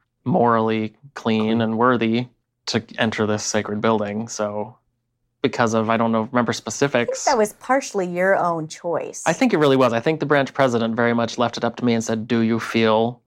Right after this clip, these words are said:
Speaker 1: worthy of your temple recommend or not? Do you feel like your actions merit it?" And I don't know specifically what actions were what, but I know it was that I didn't have it.
Speaker 3: Because I remember that most of the time of our marriage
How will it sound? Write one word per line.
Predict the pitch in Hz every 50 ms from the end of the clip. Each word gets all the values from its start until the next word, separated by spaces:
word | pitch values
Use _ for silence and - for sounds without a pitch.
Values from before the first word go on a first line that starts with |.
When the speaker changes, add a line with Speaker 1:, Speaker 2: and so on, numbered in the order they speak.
| _ _ _ _ _ _ _ _ -
Speaker 1:
worthy | - 117 117 117 120 127 131
of | 131 131
your | 135 131
temple | - 151 151 156 151
recommend | 151 156 156 - 160 160 170 180 185
or | 160 131
not? | 127 131 120 107 107
Do | 120
you | 117 113
feel | - 113 110
like | 110 113 107
your | - 110
actions | 110 110 117 - - 113 113 113
merit | 127 113 110 113 117 120
it?" | 123 131 165 - -
And | - - - - 131 - _ _ _ _ _ _ _ _ _ - 127
I | 139
don't | 139 143
know | 143 135
specifically | 127 - 127 110 131 127 120 113 120 113
what | 110 117 120
actions | 120 117 110 - - 120 117 113 113 113 - - - _ _ _ _ _ _ _ _ _ _ _ -
were | 123 117 110
what, | 110 117 113 110 107 -
but | - 117
I | 120 127
know | 127 131 131 127 127 123
it | 120 113 123
was | 117 117 117 117 117 - - -
that | - - 120
I | 117
didn't | 110 127 117 117 117
have | 117 110 107 104
it. | - - - _ _ _ _ _ _ _ _ _ _ _ _ _ _ _ _ _ _ -
Speaker 3:
Because | 311 254 311 320 285
I | 285 - 349 370 403
remember | 392 339 302 277 247 247 240 233 226 214 - - _ _ -
that | - 247 220
most | 233 240 247 240 254 285 277 - -
of | 302
the | 294
time | - 240 226 226
of | 208 202
our | 214 208
marriage | 202 202 202 196 196 196 196 190 180 - - - -